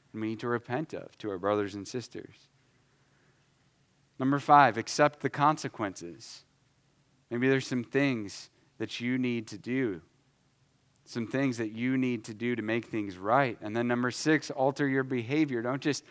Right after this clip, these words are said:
apologize, work on that, the help of the Holy Spirit, work on those things. Don't, don't just keep doing the same thing over and over and being crazy. Number seven,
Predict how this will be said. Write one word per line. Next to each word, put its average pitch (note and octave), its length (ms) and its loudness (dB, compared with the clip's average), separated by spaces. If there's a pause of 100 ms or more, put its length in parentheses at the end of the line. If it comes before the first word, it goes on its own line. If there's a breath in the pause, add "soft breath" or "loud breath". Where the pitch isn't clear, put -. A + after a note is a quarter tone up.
(120 soft breath)
apologize, B2 800 2 (100)
work D3 360 -2
on A#3+ 160 0
that, F#2 320 -10 (640)
the C3+ 100 2
help F3+ 260 6
of F3+ 60 -2
the B2+ 100 2
Holy F3 320 2
Spirit, F3+ 580 0 (340)
work E3 300 -4
on G3+ 160 0
those C#3+ 260 -2
things. F#2 340 -8
Don't, E3+ 280 -2
don't E3+ 180 2
just G3 340 -4
keep E3 260 -8
doing E3 200 6
the D#3+ 80 2
same D#3+ 320 2
thing D#3+ 160 2
over E3 280 2
and D#3 80 0
over D#3+ 360 0
and G#2 120 -8
being C3+ 220 -2
crazy. D3 540 -4 (1040)
Number E3 200 2
seven, D#3+ 500 6